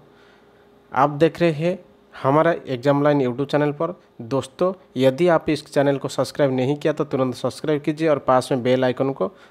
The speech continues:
ज़रूर दबा दीजिए, ताकि जो भी वीडियो हम लोग अपलोड करेंगे, सारी की सारी नोटिफिकेशन आपका पास में चला जाएगा।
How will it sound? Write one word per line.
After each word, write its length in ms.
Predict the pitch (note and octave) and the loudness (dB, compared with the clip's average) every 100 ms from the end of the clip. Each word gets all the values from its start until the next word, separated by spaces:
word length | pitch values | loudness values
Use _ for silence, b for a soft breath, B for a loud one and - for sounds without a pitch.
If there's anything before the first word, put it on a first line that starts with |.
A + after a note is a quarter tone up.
| _ | _
ज़रूर 340 | A#2 C3 C3 A#2+ | 0 2 4 2
दबा 220 | A2+ A2+ | 0 -2
दीजिए, 360 | G#2+ G2 G#2+ - B B _ | -4 -8 -8 -10 B B _
ताकि 200 | C3+ - C#3 | -6 -4 -2
जो 220 | D#3 F#3 | 2 2
भी 140 | F3+ | 2
वीडियो 320 | F3+ C3 E3+ E3+ | -4 -4 -2 -2
हम 180 | D#3 | 0
लोग 160 | D#3 D#3 | -4 -2
अपलोड 280 | C#3+ D3+ C#3+ | -2 -2 -2
करेंगे, 400 | C#3+ C#3 D3 F3+ | 0 0 0 -4
सारी 320 | - C3 D3 | 0 0 0
की 80 | D3+ | -2
सारी 180 | D3+ C#3 | -4 0
नोटिफिकेशन 640 | C3 B2 C3 B2+ D3 D3+ | 0 0 -2 -2 -2 2
आपका 340 | A#2+ - C#3 | 0 0 -2
पास 400 | C3 _ B2+ B2 D3 | -2 _ 2 2 0
में 80 | |
चला 240 | E3+ A#2 G#2+ | 0 0 0
जाएगा। 360 | G#2 G#2 G2+ | 0 -2 -6